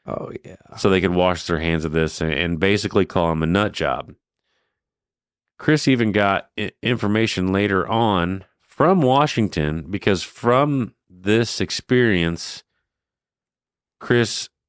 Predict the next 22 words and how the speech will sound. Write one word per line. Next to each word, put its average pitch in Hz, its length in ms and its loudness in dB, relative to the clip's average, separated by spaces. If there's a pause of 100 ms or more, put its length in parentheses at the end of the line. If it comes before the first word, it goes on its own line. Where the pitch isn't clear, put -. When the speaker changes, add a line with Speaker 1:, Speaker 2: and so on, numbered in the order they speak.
(180)
Speaker 2:
and 110 100 0
he 101 80 4
won't, 104 400 2
will 123 200 4
not 113 400 2 (260)
reveal 95 880 2 (1120)
who 135 140 4
they 117 160 4
are, 101 480 2
what 92 440 -2
department 98 440 -2
they're 92 140 2
with, 82 340 0
but 82 160 -2
he's 95 280 -2
got 90 260 0
a 73 80 -4
lot 90 300 2
of 78 120 -8
connections 82 540 -4
from 85 320 -2
Washington. 78 720 -4